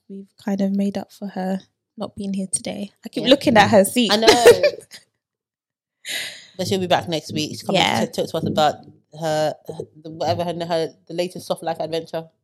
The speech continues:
Speaker 1: Oh, exactly.
Speaker 2: She needs, she needs, like, a cartoon.
Speaker 1: Hmm?
Speaker 2: The soft life adventures of Velisa.
Speaker 1: Of Velisa, yeah, for real. For reals. I'd definitely watch it. <laughs>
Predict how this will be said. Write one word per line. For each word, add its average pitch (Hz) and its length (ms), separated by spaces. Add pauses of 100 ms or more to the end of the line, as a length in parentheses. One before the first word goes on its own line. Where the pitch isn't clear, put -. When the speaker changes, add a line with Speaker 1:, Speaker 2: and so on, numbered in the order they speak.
(300)
Speaker 1:
Oh, 202 80
exactly. 190 560 (140)
Speaker 2:
She 175 60
needs, 339 280
she 277 60
needs, 294 140
like, 226 120
a 185 80
cartoon. 190 480 (500)
Speaker 1:
Hmm? 214 260
Speaker 2:
The 175 220 (260)
soft - 180
life 185 160
adventures 180 480
of 170 80
Velisa. 180 300
Speaker 1:
Of 220 120
Velisa, 208 640
yeah, 214 220
for 202 220
real. 202 400 (400)
For 202 140
reals. 208 540 (260)
I'd 208 120
definitely 185 400
watch - 200
it. - 220 (240)
<laughs> - 1040